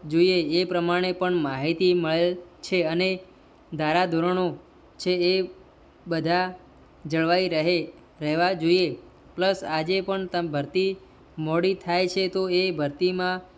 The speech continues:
શા માટે મોડી થાય છે એનું કારણ પણ જણાવવા બાબત કીધેલું છે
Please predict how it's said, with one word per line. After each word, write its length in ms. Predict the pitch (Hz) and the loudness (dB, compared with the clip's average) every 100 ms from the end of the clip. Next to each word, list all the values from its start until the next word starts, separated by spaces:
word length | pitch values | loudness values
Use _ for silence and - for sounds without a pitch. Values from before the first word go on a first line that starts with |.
| - - - | -20 -20 -10
શા 180 | - 190 | -2 -2
માટે 240 | 190 185 185 | 0 -2 0
મોડી 300 | 170 170 175 | 0 2 0
થાય 260 | 165 165 | 0 -4
છે 220 | 160 175 | -2 -2
એનું 440 | 165 170 196 190 - | 0 0 0 -2 -2
કારણ 420 | 151 156 180 185 | 0 0 0 -4
પણ 300 | 180 185 185 - - - - - 151 | -4 -4 -4 -12 -20 -20 -20 -16 -4
જણાવવા 580 | 160 165 180 180 180 180 - - - - | -2 0 2 2 0 -4 -16 -20 -20 -6
બાબત 540 | 156 160 170 175 175 - - - - - | 0 2 2 2 -2 -12 -20 -20 -12 -6
કીધેલું 420 | 147 160 185 285 - - | -2 0 0 -2 -10 -16
છે 340 | - 180 139 | -4 -2 -2